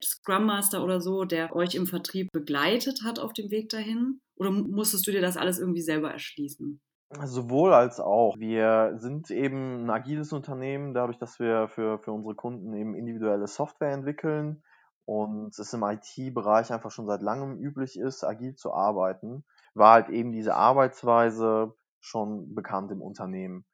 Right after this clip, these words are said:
Speaker 2: Wir haben, ähm, intern auch ein, ein Channel, ein, ein Chatkanal,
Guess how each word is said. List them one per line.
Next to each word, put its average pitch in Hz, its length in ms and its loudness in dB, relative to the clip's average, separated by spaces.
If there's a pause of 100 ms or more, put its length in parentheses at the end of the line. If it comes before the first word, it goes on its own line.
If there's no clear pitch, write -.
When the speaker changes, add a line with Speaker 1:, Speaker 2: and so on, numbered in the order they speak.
(320)
Speaker 2:
Wir 104 140 4
haben, 143 520 2
ähm, 117 460 0
intern 131 640 0
auch 110 520 2
ein, 104 600 -2
ein 104 200 -6
Channel, 147 460 -2
ein, 107 300 0
ein 107 200 -6
Chatkanal, 127 800 -2